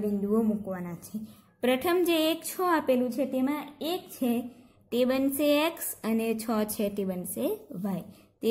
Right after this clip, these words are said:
રીતે આ પણ x અને y બનશે, આ પણ x અને y બનશે. હવે આ જે સ્વરૂપ છે તેમાં x અને y ની કિંમત મૂકતા જવાનું, તેથી આપણને સમીકરણો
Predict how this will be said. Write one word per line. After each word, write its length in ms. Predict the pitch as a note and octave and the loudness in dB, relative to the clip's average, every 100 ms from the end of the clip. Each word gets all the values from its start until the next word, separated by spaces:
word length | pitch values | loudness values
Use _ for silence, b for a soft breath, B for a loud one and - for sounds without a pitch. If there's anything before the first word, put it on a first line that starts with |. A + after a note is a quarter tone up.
| A#3 | 2
રીતે 220 | A3+ B3 A#3+ | 2 0 0
આ 40 | A#3+ | 0
પણ 180 | A#3+ C#4+ C#4+ C#4+ | 2 2 2 0
x 120 | C#4+ | 2
અને 120 | D4 D4 C#4+ | 2 4 4
y 60 | C#4+ C#4 | 4 6
બનશે, 360 | C#4+ C#4 D4+ D#4+ F#4 b b b b | 4 4 2 0 -2 b b b b
આ 140 | G#3 G3+ | -4 -4
પણ 200 | G3+ G#3+ G3+ G3+ | 0 2 2 -2
x 20 | G#3 G3 | -4 -2
અને 160 | F#3+ D4+ A4+ - B B - G#3+ A#3+ | 2 2 0 -6 B B -4 2 4
y 60 | G3 | 2
બનશે. 360 | F3+ F3+ - G3 G3 B B - | 0 -4 -6 -6 -8 B B -2
હવે 220 | B3 D4+ - - A#3+ | 2 4 2 0 2
આ 80 | D4+ | 2
જે 100 | D#4+ E4+ | 2 0
સ્વરૂપ 340 | E4+ D4 D#4+ D#4 - | 4 4 4 0 0
છે 120 | E4+ D#4 | 0 2
તેમાં 260 | C#4+ D4 C#4 C#4+ | 4 4 2 0
x 20 | C#4+ D4+ | 0 2
અને 120 | D4 C#4+ C#4 | 4 4 4
y 80 | C#4 | 4
ની 120 | C#4+ C#4 | 4 2
કિંમત 300 | C4+ C#4 D4 D#4 | 2 2 2 0
મૂકતા 280 | D4+ D#4 C#4+ | 0 -4 -2
જવાનું, 420 | C#4+ C#4+ C#4 D4+ D#4+ B B B - | -2 -2 -2 -2 -4 B B B -2
તેથી 340 | A#3+ A#3+ D4 A#3+ | -2 0 -2 -2
આપણને 340 | A3 A3+ A3+ A#3+ | 0 0 0 -2
સમીકરણો 680 | A#3 G3+ G3 G3 F#3+ F#3+ A3 | -2 -4 -4 -4 -4 -4 -4